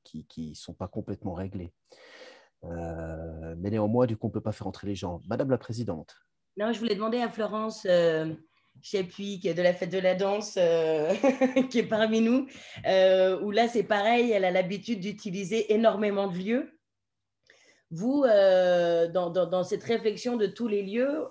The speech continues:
Speaker 2: est-ce que le, le, l'État de Genève vous demande aussi un traçage, euh, très important et, euh, et, de, et de pouvoir justifier comme ça que les gens ne rentrent que dans un seul lieu par jour,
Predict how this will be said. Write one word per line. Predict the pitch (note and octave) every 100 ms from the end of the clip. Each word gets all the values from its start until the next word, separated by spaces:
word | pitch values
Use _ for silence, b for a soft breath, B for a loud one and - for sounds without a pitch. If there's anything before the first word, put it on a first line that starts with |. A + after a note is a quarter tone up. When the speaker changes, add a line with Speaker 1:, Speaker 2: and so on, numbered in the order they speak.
| - -
Speaker 2:
est-ce | G3+
que | -
le, | A3 G#3 D#3 F#3 F3
le, |
l'État | F3 G3 A#3+ B3
de | G#3+
Genève | F3+ F#3+ A#3 G#3+
vous | F#3+
demande | F#3 A#3+ B3
aussi | G3+ F#3+ A3+
un | F#3+
traçage, | F3+ F3+ F3+ G#3 G3+ G#3+ F3+
euh, | F3 E3 E3 E3 E3 B B B B
très | - A3 G#3
important | G#3 - F#3+ - A#3 A#3 C4 C#4 C#4
et, | G3+ G#3+ G#3
euh, | F#3+ F3+ F3+ E3+ -
et, | F#3
de, | G3 F#3+
et | F#3
de | F3+
pouvoir | F3 G3+ G#3+ B3
justifier | G3+ G#3+ - G#3+ A#3+
comme | A3+ F#3+
ça | A#3
que | A#3+ G3+
les | F#3
gens | F#3+ A#3
ne | F#3
rentrent | G#3 A#3+ -
que | G#3+
dans | F#3+ G#3 A#3
un | A#3
seul | A#3+ G#3+
lieu | G3+ G#3
par | F#3+ F3
jour, | G#3+ B3+ D4